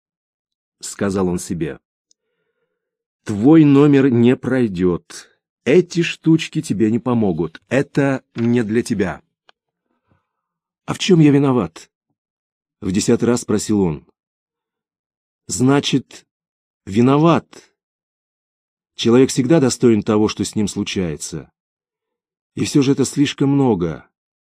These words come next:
Лена, и Дан, и работа. У меня ничего не осталось». «Лагунов у тебя остался. Разлюбезный Лагунов с металлической пастью.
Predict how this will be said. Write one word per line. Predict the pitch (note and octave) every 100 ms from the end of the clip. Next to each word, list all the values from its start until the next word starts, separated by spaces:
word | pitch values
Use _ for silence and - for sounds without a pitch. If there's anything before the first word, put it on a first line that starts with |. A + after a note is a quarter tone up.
| _ _ _ _ _ _
Лена, | - A2 C3 D3 C3 A2 F2 _ -
и | G2+
Дан, | F2+ A#2 A#2+ B2 A2 -
и | G#2+
работа. | G2+ F2 A#2+ C3 G2+ E2 _ _ _ _ _ _ _ _ _ _ _ -
У | A2+
меня | A2+ A#2
ничего | A2+ - A#2
не | A#2
осталось». | G#2+ - C3+ F2+ C#2+ - _ _ _ _ _ _ _ _ _ _
«Лагунов | - G#2 G2+ C3 C#3+ D3+ - -
у |
тебя | E2 E2 F2
остался. | F2 - F2+ E2+ - C#2 B1 _ _ _ _ _ _ _
Разлюбезный | - A2+ F2+ G2 D#2+ E3+ G3+ E3+ D#3+
Лагунов | D3 A2 A#2+ A#2 A2 -
с | -
металлической | F#2 F2 F#2 A#2 - - - F#2+
пастью. | - E2+ D2+ - D2 A#1+